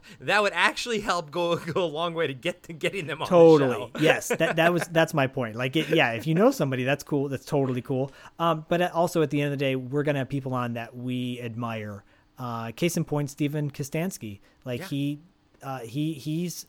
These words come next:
Speaker 2: I think he, I personally think, and I, I think you do too, I'm just gonna speak for you. I think he's on, he is one of the future huge directors of this, of the genre that we love.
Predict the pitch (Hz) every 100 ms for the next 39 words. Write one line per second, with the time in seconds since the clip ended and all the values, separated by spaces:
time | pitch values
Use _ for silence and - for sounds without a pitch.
0 | - 143 147 175 - 175 - - 131 135
1 | 160 151 160 160 156 160 170 - 139 131
2 | 131 123 123 131 117 127 123 123 135 151
3 | 127 110 - 113 - 131 135 123 131 -
4 | - 127 139 143 143 151 147 - 143 147
5 | 147 139 123 135 120 131 139 135 127 123
6 | 117 - 165 - 139 123 - _ _ _
7 | _ 170 165 123 117 127 123 - 107 98
8 | - - _ - 127 120 113 107 113 127
9 | 123 - - 120 123 117 127 123 120 117
10 | 104 113 110 110 107 92 -